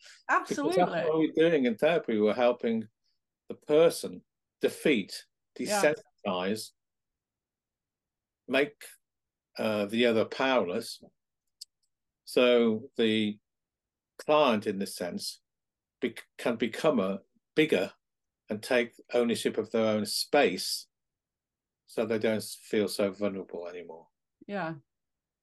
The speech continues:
Speaker 1: Yeah. And all this is internal, obviously. It's not like, you know, maybe it is confronting somebody in the life, but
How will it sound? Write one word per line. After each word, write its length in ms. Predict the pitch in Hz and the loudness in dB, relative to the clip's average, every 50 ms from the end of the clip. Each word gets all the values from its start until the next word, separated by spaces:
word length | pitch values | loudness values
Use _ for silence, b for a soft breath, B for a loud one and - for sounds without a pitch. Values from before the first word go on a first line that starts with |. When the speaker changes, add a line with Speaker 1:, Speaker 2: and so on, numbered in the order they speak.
| _ _ _ _ _ _ _ _ - | _ _ _ _ _ _ _ _ -14
Speaker 1:
Yeah. 260 | - 214 226 208 190 175 - _ _ _ _ _ _ _ _ _ _ _ _ _ _ _ _ _ _ _ _ _ - | -10 -6 -6 -6 -6 -8 -12 _ _ _ _ _ _ _ _ _ _ _ _ _ _ _ _ _ _ _ _ _ -4
And 100 | 214 254 | 0 2
all 140 | 254 247 233 | 2 2 2
this 220 | 226 226 220 - | 2 0 0 0
is 160 | 220 208 190 | -2 -4 -4
internal, 720 | - - 214 208 202 190 - 226 208 202 196 180 165 156 165 | -4 -2 0 0 0 0 0 0 2 2 2 2 0 0 0
obviously. 600 | 170 170 170 170 156 151 - - 120 120 147 139 _ - - 190 | 0 -2 -2 -4 -8 -8 -8 -8 -8 -8 -8 -10 _ -18 -18 -16
It's 360 | - - - 160 156 160 - | -14 -12 -8 -8 -8 -8 -6
not 280 | 180 175 165 - - - | -4 -2 -2 -4 -4 -6
like, 260 | 160 156 160 - - - - - _ _ _ | -4 -4 -4 -4 -6 -12 -20 -20 _ _ _
you 120 | - 165 160 | -8 -6 -4
know, 280 | 151 143 139 151 170 190 | -4 -4 -6 -6 -8 -4
maybe 260 | 220 269 311 269 226 170 185 | -2 0 0 0 0 -2 -2
it 60 | 247 | -2
is 100 | 277 - | -4 -4
confronting 800 | - - 170 165 165 180 165 160 160 - 156 147 147 156 151 151 _ _ _ - | -4 -6 -6 -4 -4 -4 -4 -4 -4 -4 -4 -4 -4 -4 -6 -8 _ _ _ -18
somebody 400 | - - 175 160 165 156 156 151 | -10 -8 -6 -4 -4 -4 -2 -2
in 100 | 147 147 | -2 -2
the 100 | 151 147 | -2 -2
life, 400 | 143 139 139 135 147 143 - _ _ _ _ - | -2 -2 -2 -2 -4 -6 -12 _ _ _ _ -6
but 200 | 170 160 - - | -4 -4 -4 -6